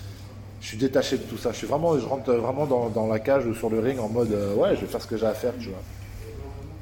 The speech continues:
On a retardé quand même de dix minutes le combat, il a fait monter le cœur, essayer un petit peu et tout, et puis tout de suite, il est venu avec une tactique. «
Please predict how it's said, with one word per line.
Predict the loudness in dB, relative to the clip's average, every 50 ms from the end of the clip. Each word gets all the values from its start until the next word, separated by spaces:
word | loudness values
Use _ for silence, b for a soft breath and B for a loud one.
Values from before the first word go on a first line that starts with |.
| -10 -8 -4
On | -2
a | -2
retardé | -2 -2 -2 -2 0 2 0 2
quand | 2 0
même | 0 0 0 2
de | 2 2
dix | 2 2 0
minutes | 0 2 2 2 2
le | 2 2
combat, | 2 0 0 4 4 6 6 6
il | 6 4 4 4 2
a | 2
fait | 2 0 -2
monter | -2 -2 0 0 0
le | 2
cœur, | 4 4 4 4 4
essayer | 2 2 2 2
un | 2 2
petit | 0 -2 -4
peu | -2 2 2 2
et | 2
tout, | 4 2 4 4 4
et | 2
puis | 2 -2 -6
tout | -6 -6
de | -4
suite, | -4 -2 0 2
il | 2 2
est |
venu | 2 2 2
avec | 0 0 0 -2
une | -2
tactique. « | 0 0 0 2 2 0 0 0